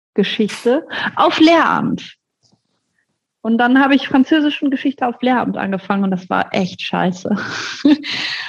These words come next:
Weil irgendwie Französisch wird ganz häufig von Leuten in Kombination mit Religion studiert und da kann man sich ungefähr die Klientel vorstellen. Und auch im Studium war ich völlig einsam und fühlte mich richtig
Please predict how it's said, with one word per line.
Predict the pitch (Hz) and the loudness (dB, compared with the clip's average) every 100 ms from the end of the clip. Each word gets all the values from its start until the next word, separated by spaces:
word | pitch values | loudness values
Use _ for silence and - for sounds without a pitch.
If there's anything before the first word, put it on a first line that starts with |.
| - - | -10 -2
Weil | 196 196 208 202 - | 2 4 4 2 0
irgendwie | - 220 240 | 2 4 4
Französisch | - 214 220 254 254 240 - | 2 0 0 2 0 0 -4
wird | 220 | -4
ganz | - 214 214 | -2 -4 -2
häufig | 220 226 214 - | -4 -2 -6 -6
von | - 202 196 | -4 -2 -2
Leuten | 196 202 214 208 196 - | -2 -2 -2 -4 -4 -6
in | |
Kombination | 196 214 208 202 247 | -2 0 0 0 -2
mit | 220 202 | 0 0
Religion | 226 214 208 214 220 | 0 0 2 0 0
studiert | - 202 - 202 196 | -2 -6 -4 -4 -2
und | |
da | 185 | -4
kann | 196 | -2
man | 208 | -2
sich | 196 202 | -2 -2
ungefähr | 208 214 202 | -4 -2 -2
die | 196 | -2
Klientel | - 220 196 196 - 208 | -2 0 0 -2 0 -2
vorstellen. | 208 180 180 - 185 185 190 226 - - - - | -2 -6 -6 -6 -4 -2 0 -2 -6 -18 -16 -10
Und | - 202 | 0 2
auch | 202 214 | 2 2
im | 220 | 0
Studium | - 233 233 208 208 | 2 2 4 2 0
war | 202 190 | 0 0
ich | 190 - | 0 -6
völlig | - - 208 202 - | -12 -2 0 0 -2
einsam | 190 190 208 190 180 180 196 208 | 0 2 2 2 0 2 0 -2
und | 190 | -6
fühlte | - 214 190 | -2 -2 0
mich | 196 180 | -4 -2
richtig | 226 - - 214 - | -4 -4 -6 -6 -6